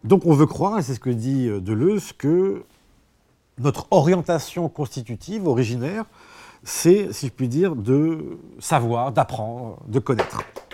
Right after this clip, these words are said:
hein, et que nous sommes naturellement bien orientés, euh, vers, vers la vérité. Euh, on peut même peut-être un peu compliquer les choses, mais vous trouvez cette idée-là partout.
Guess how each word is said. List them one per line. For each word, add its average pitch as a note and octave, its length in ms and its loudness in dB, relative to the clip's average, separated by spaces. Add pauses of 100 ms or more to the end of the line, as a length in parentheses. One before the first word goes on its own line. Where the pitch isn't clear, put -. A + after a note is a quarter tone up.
(160)
hein, A#2 160 -6
et A#2+ 100 -4
que - 140 -2
nous B2+ 100 0
sommes D#3+ 300 0 (160)
naturellement D3+ 680 0
bien C#3 240 2
orientés, C3 500 0 (680)
euh, G#2 600 -6 (240)
vers, C#3 520 4
vers A#2 200 2
la C3+ 100 4
vérité. G#2+ 320 -2 (1040)
Euh, G#2 320 -4 (1040)
on B2+ 80 -4
peut D3+ 120 2
même G3 240 2 (200)
peut-être D3 320 -2
un C3+ 40 -4
peu C#3 140 -4
compliquer C#3+ 380 -4
les B2+ 100 0
choses, D#3 520 -2 (180)
mais A#2+ 120 -4
vous B2 140 -2
trouvez C#3+ 460 -2
cette - 380 -10
idée-là B2+ 540 0
partout. D3 300 0